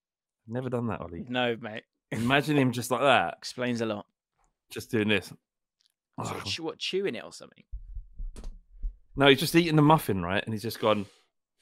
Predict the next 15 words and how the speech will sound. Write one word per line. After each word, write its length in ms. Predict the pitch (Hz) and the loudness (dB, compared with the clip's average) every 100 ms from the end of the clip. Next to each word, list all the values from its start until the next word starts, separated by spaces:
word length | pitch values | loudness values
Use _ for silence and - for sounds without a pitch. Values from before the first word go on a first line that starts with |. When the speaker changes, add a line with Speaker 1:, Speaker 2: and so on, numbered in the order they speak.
| _ - - | _ -16 2
Speaker 1:
check 180 | 143 135 | 2 6
no 120 | 127 | 4
one's 120 | 123 | 6
vote 220 | 123 120 | 4 4
notching, 300 | 120 - 90 | 2 -2 -6
and 100 | 90 | -4
he's 160 | 98 - | -6 -6
just 160 | 104 | -4
licking 240 | 117 107 98 | -4 -4 -6
it 60 | |
and 100 | 85 | -6
he 60 | 92 | -8
just 120 | 90 | -6
goes, 180 | 101 87 _ _ _ | -4 -6 _ _ _
"Down." 440 | 143 165 151 151 | 6 6 6 2